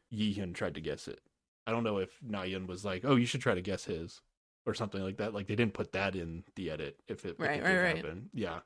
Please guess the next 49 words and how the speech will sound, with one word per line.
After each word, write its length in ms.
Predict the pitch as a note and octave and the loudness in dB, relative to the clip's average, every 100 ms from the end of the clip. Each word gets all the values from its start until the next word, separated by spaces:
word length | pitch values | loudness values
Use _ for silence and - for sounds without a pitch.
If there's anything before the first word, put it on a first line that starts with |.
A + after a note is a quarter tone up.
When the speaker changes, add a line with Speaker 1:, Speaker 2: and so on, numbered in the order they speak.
| - | 8
Speaker 1:
But 100 | D3+ | 8
it, 80 | D3+ | 10
to 100 | E3 | 12
me, 120 | G3 | 12
it 120 | D3+ | 12
seems 240 | D#3+ C3 | 8 6
weird 320 | G#2+ A#2 G2+ F#2 | 6 8 8 4
that 120 | - | 0
she 180 | - G#2 | -2 -4
didn't 300 | G2+ G2 G2 | -4 -4 -4
try 160 | A2+ F2+ | -6 -6
to 80 | |
guess 240 | E2 D#2 - | -4 -6 -6
his. 260 | D#2+ A2+ - _ _ _ F#4+ | -8 -8 -14 _ _ _ -10
Speaker 2:
Okay. 100 | G#4+ | 4
Speaker 1:
And 80 | C#4 | 6
she 80 | F3+ | 10
might, 360 | E3 G3+ A#3+ - | 12 12 12 4
she 140 | - | 6
might 320 | C#3 C3+ G3 - - | 8 10 6 0 0
try 200 | D#3+ C#3+ | 6 8
to 80 | A#2 | 8
guess 320 | F#2+ A#2 - | 2 0 -2
every 220 | F#2 F#2 | -2 -2
other 140 | E2 | -2
guy's 280 | D#2+ C#2 D#2 | -2 -4 -4
besides 340 | - - F2+ - | -8 -10 -10 -10
him. 240 | G2+ G#2+ - | -12 -12 -10
I, 340 | - G2+ F#2+ - | -8 -6 -6 -8
I'm 100 | G#2 | -4
not 120 | G#2+ | -4
a 20 | |
hundred 220 | - F#2+ F#2+ | -2 -4 -4
percent 220 | A2 A#2 | -4 -4
sure 120 | C3 | -2
on 80 | A#2+ | -2
that. 200 | B2+ C#3 - _ _ _ _ - | -2 -4 -8 _ _ _ _ -6
Speaker 2:
Mm, 460 | A3+ A3+ G#3 F#3+ - | 0 2 2 0 0
you 140 | A3+ | 0
might 180 | C4 F#4 | 2 0
be 80 | F4+ | 2
right. 240 | A3 F#3+ A#3+ _ _ | 2 2 -4 _ _
Speaker 1:
So 80 | - | 10
those 120 | G3+ A3 | 12 12
are 20 | |
my 140 | D#3+ | 12
early 320 | C3 C3+ B2 | 12 12 12
clues 380 | A2+ - G2+ F#2 | 6 2 0 0
that 140 | F2 | -6